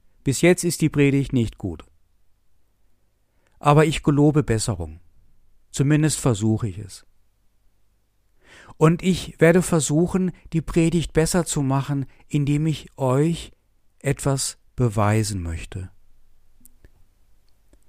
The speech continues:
Es ist nämlich wirklich so. Immer wieder geschieht etwas Wichtiges und Neues durch das Lesen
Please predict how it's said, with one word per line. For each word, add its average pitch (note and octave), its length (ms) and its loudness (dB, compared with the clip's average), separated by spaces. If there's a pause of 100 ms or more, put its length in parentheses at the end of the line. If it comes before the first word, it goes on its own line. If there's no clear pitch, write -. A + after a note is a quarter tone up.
(1300)
Es - 240 2
ist - 340 0
nämlich C#3 480 2
wirklich G#2+ 460 -2
so. F2 380 -14 (680)
Immer F#3 400 2
wieder F#2 420 -4 (840)
geschieht E3+ 480 0
etwas C#3+ 480 -2
Wichtiges C3+ 640 -2
und A2+ 280 -6
Neues G2+ 640 -8 (1040)
durch B2+ 180 2
das B2 220 2
Lesen B2 640 -2